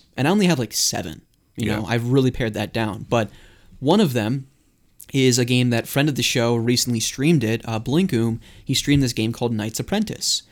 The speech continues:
Speaker 1: That game's not currently backwards compatible, so the only way I can play it is on an original Xbox.
Speaker 2: Okay.
Speaker 1: And I thought, "What the heck, man? Like, I'm just gonna go for it, fifty bucks. If it's something that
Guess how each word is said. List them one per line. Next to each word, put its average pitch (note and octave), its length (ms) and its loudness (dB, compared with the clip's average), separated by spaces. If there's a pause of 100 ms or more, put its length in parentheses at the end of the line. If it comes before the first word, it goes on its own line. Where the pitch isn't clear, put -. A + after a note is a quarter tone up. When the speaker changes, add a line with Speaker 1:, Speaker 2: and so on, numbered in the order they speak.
(320)
Speaker 1:
That C3 120 0
game's C#3 240 0
not C3 160 0
currently B2 260 -2
backwards A2 340 -4
compatible, C3 500 0
so C3+ 100 -4
the A#2+ 160 0
only C#3+ 280 2
way C3+ 200 4
I A#2+ 60 2
can A#2 160 -2
play A#2 240 -2
it - 120 -4
is A2+ 120 -2
on G#2+ 320 -2
an A#2 100 -2
original G#2+ 340 -2
Xbox. - 600 -8 (200)
Speaker 2:
Okay. - 240 -8 (200)
Speaker 1:
And E3+ 100 0
I F3 40 4
thought, E3 280 -6
"What A3 220 -2
the B2+ 120 -2
heck, A2 340 -4
man? G#2+ 280 -2
Like, A2+ 180 -2
I'm E3+ 180 2
just F3+ 100 -4
gonna D3+ 140 4
go B2+ 240 2
for A#2+ 240 -2
it, - 80 -6
fifty E3+ 360 -4
bucks. A#2+ 380 -2 (240)
If C#3 140 -4
it's - 100 0
something A3 440 2
that D#3 280 2